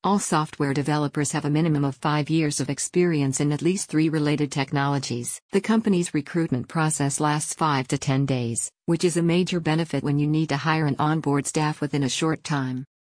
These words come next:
Its team provides support through the onboarding process to ensure seamless integration of your new team members. The company's engineers also have valid passports and tourist visas, so you can always host them for onboarding, on-site projects,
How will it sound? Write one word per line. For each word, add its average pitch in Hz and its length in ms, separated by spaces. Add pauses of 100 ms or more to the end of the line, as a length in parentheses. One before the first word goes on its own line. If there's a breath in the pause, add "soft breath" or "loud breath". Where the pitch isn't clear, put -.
(140)
Its 190 200
team 202 240
provides 147 440
support 165 440
through 156 140
the 147 140
onboarding 151 580
process 156 480
to 156 120
ensure 165 380
seamless 170 420
integration 156 640
of 131 120
your 143 100
new 156 220
team 143 280
members. 131 520 (380)
The 196 100
company's 208 480
engineers 151 580
also 170 380
have 143 180
valid 147 380
passports 156 680
and 139 140
tourist 180 380
visas, 143 520 (200)
so - 140
you 160 140
can 170 160
always 170 440
host 160 300
them 147 140
for 143 220
onboarding, 135 720 (200)
on-site 170 420
projects, 147 760